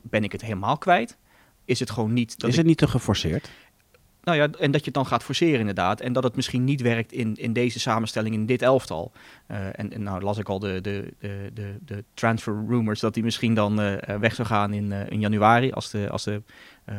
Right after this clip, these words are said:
Speaker 1: transferwindow weer open is. Ja, waar zou hij dan heen moeten? Dat soort vragen ga je dan nadenken. En nou ja, ik, ik, Dortmund werd volgens mij, eh, had,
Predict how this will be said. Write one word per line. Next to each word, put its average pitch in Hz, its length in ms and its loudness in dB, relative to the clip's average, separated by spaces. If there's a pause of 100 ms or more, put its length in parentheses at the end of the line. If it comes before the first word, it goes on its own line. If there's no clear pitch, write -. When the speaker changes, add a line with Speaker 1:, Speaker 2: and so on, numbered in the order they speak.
Speaker 1:
transferwindow 107 540 -2
weer 104 100 0
open 117 280 2
is. - 180 -6 (380)
Ja, 101 180 -6
waar 101 120 -2
zou 104 140 -2
hij 98 100 -6
dan 101 80 -4
heen 120 200 2
moeten? 123 340 0
Dat 127 120 0
soort 135 140 -4
vragen 127 300 4
ga 120 100 2
je 110 60 6
dan 107 120 2
nadenken. 117 480 0
En 117 120 -6 (480)
nou 98 160 -10
ja, 98 160 -12
ik, - 120 -18 (500)
ik, 113 240 -14 (260)
Dortmund 151 300 2
werd 151 140 0
volgens 143 220 -4
mij, 143 300 2
eh, 131 60 -2
had, 139 140 -4